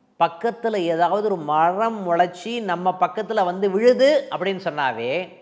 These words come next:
நம்ம என்ன பண்ணோம்? பக்கத்து வீட்டுல போயிட்டு, "சார், இது, இந்த பக்கம் வராம பார்த்துக்கோங்க சார், இல்ல கட் பண்ணுங்க சார்." கிளைய கட் பண்ணிட்டீங்கன்னாவே இந்த பக்கம் வராது. ஓகேங்களா? இந்த பக்கம் வராம பார்த்துக்க வேண்டியது நம்முடைய கடமை அப்படின்னு சொல்லலாம். நான் ஒருத்தருக்கு வந்து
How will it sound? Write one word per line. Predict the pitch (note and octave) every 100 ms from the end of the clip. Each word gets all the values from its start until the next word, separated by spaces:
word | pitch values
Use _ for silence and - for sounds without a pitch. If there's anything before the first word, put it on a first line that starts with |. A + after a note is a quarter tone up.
| _ _ _
நம்ம | D3+ E3
என்ன | F3 A3
பண்ணோம்? | F3 F3+ G3+
பக்கத்து | F3 D#3+ F#3+ F#3+
வீட்டுல | E3 D3+
போயிட்டு, | C#3 C3+ C#3 E3+ F3 - _ _
"சார், | _ C#3+
இது, | B2 A2+ A2
இந்த | A#2+ A#2+
பக்கம் | C3+ G3+ D3
வராம | C#3+ F3+ F#3
பார்த்துக்கோங்க | C#3+ C3 B2+ G#2+
சார், | G#2+ - E2+ - _ _ _
இல்ல | D3
கட் | - C#3 -
பண்ணுங்க | F3 D3 A#2
சார்." | - F#2 - _ _ _
கிளைய | A3+ C4 C#4 B3+
கட் | A3+ G3+
பண்ணிட்டீங்கன்னாவே | A#3 A3+ G#3+ G#3 G#3+
இந்த | A3 G3+
பக்கம் | F3+ F#3
வராது. | D#3+ E3 C#3 - - _ -
ஓகேங்களா? | C3 C3+ C3 C#3
இந்த | D#3 F3+
பக்கம் | E3+ G#3+ G#3
வராம | - F3+ F#3+ F#3
பார்த்துக்க | D#3+ D3+ D#3
வேண்டியது | D3 C#3+ D3+ G#3
நம்முடைய | A3 D3+ C#3+ B2+
கடமை | D3 D3+ C#3 G#2 - _ _ -
அப்படின்னு | B2 C3+
சொல்லலாம். | B2 G#2 F2 - _
நான் | C#3 E3+
ஒருத்தருக்கு | G3 G#3+ G3+
வந்து | G#3 A#3+ A#3 A3 A#3